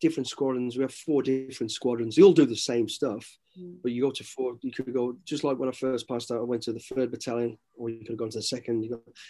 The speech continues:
Speaker 1: you can go to A squadron, B squadron, D squadron, or G squadron. So it doesn't matter. You go to A squadron, and then within the squadrons,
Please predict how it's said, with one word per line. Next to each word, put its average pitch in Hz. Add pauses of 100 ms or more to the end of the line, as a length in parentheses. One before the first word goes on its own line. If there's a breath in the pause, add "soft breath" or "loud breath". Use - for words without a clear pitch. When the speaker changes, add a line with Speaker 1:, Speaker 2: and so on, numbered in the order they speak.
(120)
Speaker 1:
you -
can 120
go 117
to 113
A 135
squadron, 120
B 120
squadron, 113
D 117
squadron, 117
or 110
G 117
squadron. 110 (460 soft breath)
So 123
it 123
doesn't 139
matter. 110
You 113
go 117
to 117
A 113
squadron, 113
and 117
then 120
within 123
the 123
squadrons, 117